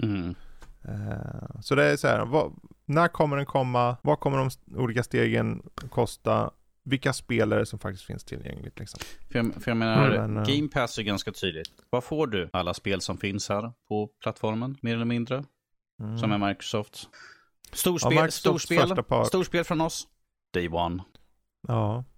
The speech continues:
Speaker 2: precis.
Speaker 1: Jag menar, Playstations måste komma rikt-, riktigt bra här nu. Eller riktigt bra. För att vara Playstation då.
Speaker 2: Mm.
Speaker 1: Eh, jag tvivlar ju starkt på, som sagt,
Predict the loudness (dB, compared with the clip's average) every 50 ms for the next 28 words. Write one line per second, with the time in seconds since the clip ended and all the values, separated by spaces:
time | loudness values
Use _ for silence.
0 | _ -14 -10 -4 -2 0 2 2 2 2 0 0 -2 0 0 -2 -2 -2 -2 -4
1 | -4 -2 -2 -2 -2 -2 -2 -2 0 2 2 2 2 2 2 2 0 0 -4 -6
2 | -8 _ _ _ -4 -4 -2 -2 -4 -4 -6 -6 -10 -16 -6 -4 -4 -4 -4 -4
3 | -4 -2 0 2 2 2 0 -2 -2 -2 -2 -2 -2 -2 -4 -4 -4 -6 -6 -10
4 | -12 -14 -8 -6 -4 -4 -4 -4 -4 -4 -2 -2 -2 -2 -2 -2 -2 0 0 2
5 | 0 0 0 0 0 0 0 0 -2 -4 -4 -4 -2 -2 -2 -2 -2 -2 -6 -8
6 | -10 -6 -2 0 2 2 2 0 0 0 0 2 0 0 0 0 0 0 -2 -4
7 | -2 0 0 2 2 2 0 0 -2 -2 -2 0 -2 -2 -4 -8